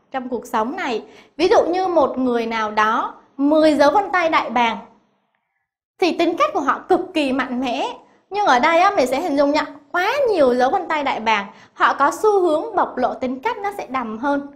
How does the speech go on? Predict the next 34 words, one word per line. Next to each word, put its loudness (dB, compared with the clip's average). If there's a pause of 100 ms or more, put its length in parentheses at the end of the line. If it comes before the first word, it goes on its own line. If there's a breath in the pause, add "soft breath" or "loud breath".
(240 loud breath)
nó -2
sẽ -4
nhẹ -4
nhàng -2
hơn -4
so -2
với -4
cá -2
tính -6
của -8
đại -10
bàng. -6 (500)
Không 2
ủy 2
mị 0
như -4
nước -2
nhưng -6
cách -2 (120)
phản -4
ứng -6
ra -2
bên -2
ngoài, -4 (240 loud breath)
mình 2
sẽ -2
thấy -2
đâu 0
đó -2
họ -10
cũng -10
dễ -6
gần -8
hơn. -10